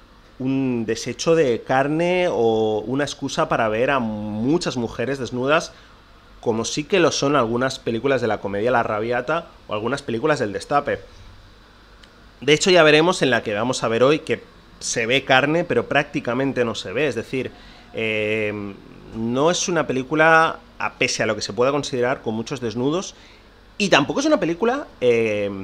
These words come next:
<laughs> como se creía en Estados Unidos, que a-, las distribuciones de las películas de, de Jaimito son demenciales. La figura de Jaimito no, eh, no existe en los chistes allí.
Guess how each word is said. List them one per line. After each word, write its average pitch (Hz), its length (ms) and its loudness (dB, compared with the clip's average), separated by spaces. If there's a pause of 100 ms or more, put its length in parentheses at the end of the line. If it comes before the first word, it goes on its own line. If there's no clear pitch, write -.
(160)
<laughs> - 240 -20
como 151 400 4
se - 140 0
creía 143 440 4
en 120 140 2
Estados 151 340 0
Unidos, 165 400 0 (380)
que 113 320 -6 (100)
a-, 117 140 2
las 117 220 -2
distribuciones 120 600 -4
de 170 60 2
las 156 120 0
películas 135 420 0
de, 117 340 2
de 113 140 -4
Jaimito 113 420 -4
son 156 300 -2
demenciales. 131 880 -2 (500)
La 104 80 -8
figura 139 260 0
de 156 120 0
Jaimito 127 720 0
no, 110 340 -4
eh, 104 240 -6
no 107 120 -6
existe - 360 -8
en 104 80 -4
los 95 140 -6
chistes - 320 -10
allí. 147 320 -4